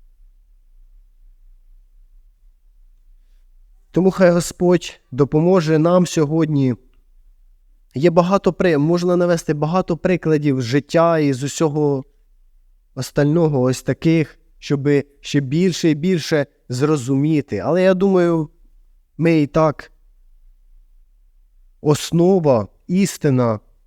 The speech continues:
вона є, а все інше, воно не потрібне. Коли ти знаєш чітко сутність,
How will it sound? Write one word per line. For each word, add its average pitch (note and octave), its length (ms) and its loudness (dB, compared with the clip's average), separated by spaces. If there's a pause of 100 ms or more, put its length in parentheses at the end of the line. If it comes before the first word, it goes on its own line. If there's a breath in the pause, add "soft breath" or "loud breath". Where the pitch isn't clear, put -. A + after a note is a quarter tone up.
вона D3 300 2
є, C#3 420 0 (180)
а C3 100 -6
все F#3 360 0
інше, F#3+ 340 0
воно D#3+ 280 0
не D#3 120 0
потрібне. C#3+ 580 -6 (1080)
Коли F3 300 2
ти F3+ 180 4
знаєш E3+ 600 0
чітко E3 600 0 (1800)
сутність, C#3+ 1000 -2